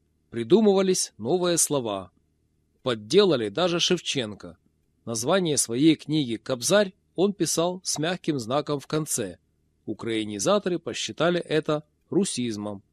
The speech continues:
и мягкий знак запретили. Особенно преуспел в обучении украинцев мове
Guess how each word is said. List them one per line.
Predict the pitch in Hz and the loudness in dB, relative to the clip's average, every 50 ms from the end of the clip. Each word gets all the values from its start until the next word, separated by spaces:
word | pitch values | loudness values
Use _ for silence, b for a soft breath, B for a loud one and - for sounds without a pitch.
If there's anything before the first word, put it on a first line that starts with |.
| _ _ _ _ - | _ _ _ _ -4
и | 202 | -2
мягкий | 214 190 185 190 180 - - 139 | 0 2 2 0 0 -2 -4 -4
знак | 123 110 117 156 180 180 - _ - | -4 -2 0 -2 -2 -2 -4 _ -10
запретили. | 110 107 131 123 151 147 123 - 107 104 101 98 98 92 - _ _ _ _ _ _ _ _ _ _ _ _ _ _ _ _ _ _ _ _ _ _ _ _ _ _ _ _ _ _ _ - | -6 -4 -4 -2 -2 -4 -4 -4 -6 -6 -6 -6 -8 -10 -12 _ _ _ _ _ _ _ _ _ _ _ _ _ _ _ _ _ _ _ _ _ _ _ _ _ _ _ _ _ _ _ -6
Особенно | 139 139 - - 233 233 185 151 147 135 127 120 113 | -4 -4 0 2 2 2 4 2 0 0 0 -2 -4
преуспел | - - 139 139 143 131 - - 151 151 139 123 107 | -4 -2 0 0 0 0 -2 0 2 2 2 2 0
в | 127 | -4
обучении | 120 113 127 - - - 143 135 131 127 120 - | -4 -4 -4 -4 0 0 0 2 0 -2 -4 -4
украинцев | - 123 - 127 127 131 131 127 117 - 113 107 98 104 | -6 -8 -6 -2 -2 -2 -2 -2 -4 -6 -6 -6 -6 -4
мове | 123 165 202 214 190 185 185 175 185 | 0 2 4 4 4 4 2 0 -2